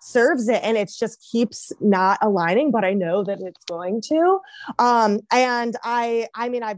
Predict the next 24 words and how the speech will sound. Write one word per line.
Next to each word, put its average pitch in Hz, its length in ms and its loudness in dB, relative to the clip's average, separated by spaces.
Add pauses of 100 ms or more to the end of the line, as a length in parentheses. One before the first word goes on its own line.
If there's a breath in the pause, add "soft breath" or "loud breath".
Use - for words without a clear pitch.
(120)
I 220 100 -6
know 240 680 0
a 196 100 -6 (100)
ton 196 220 -8
about 180 380 -2
it, 392 240 -2
and 233 120 -8
I've 196 200 -8
worked 208 200 -6
with 220 120 -10
lots 202 200 -8
of - 60 -16 (100)
people 277 300 2
who 208 140 -2
have 185 260 -4
done 160 220 -8
it. 247 160 -2 (360 loud breath)
Um, 220 360 2 (420 soft breath)
and 247 140 0
I'm, 233 160 0
so 247 160 -2
I'm 214 100 -2
super 302 540 0
curious 285 520 -6